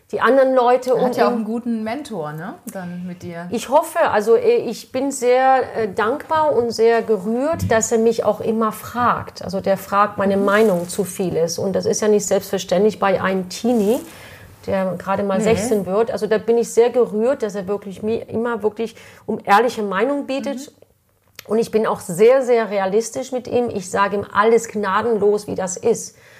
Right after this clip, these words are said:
Speaker 1: Also, ähm, von mir kriegt er keine rosa Brille über dieses Geschäft und, äh, weil ich glaub, das ist die einzige Chance wirklich,
Speaker 2: Mhm.
Speaker 1: äh, dass er dann versteht, äh, wie das läuft. Und,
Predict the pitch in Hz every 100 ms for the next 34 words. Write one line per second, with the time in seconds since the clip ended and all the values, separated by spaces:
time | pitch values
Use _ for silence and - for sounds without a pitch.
0 | - - - 190 190 190 185 - 190 185
1 | 190 185 175 196 202 214 - 214 185 180
2 | 196 214 226 196 233 214 170 170 170 170
3 | 185 170 180 165 - 170 170 196 208 -
4 | 196 190 185 180 - 185 180 180 - -
5 | - - _ _ - 196 208 226 214 226
6 | 208 208 220 - - - 208 208 208 -
7 | 233 214 185 170 180 180 202 202 202 180
8 | 175 180 175 175 180 175 170 185 196 196
9 | - 180 - 170 185 196 - - 185 180
10 | 180 185 180 180 - 170 214 220 202 196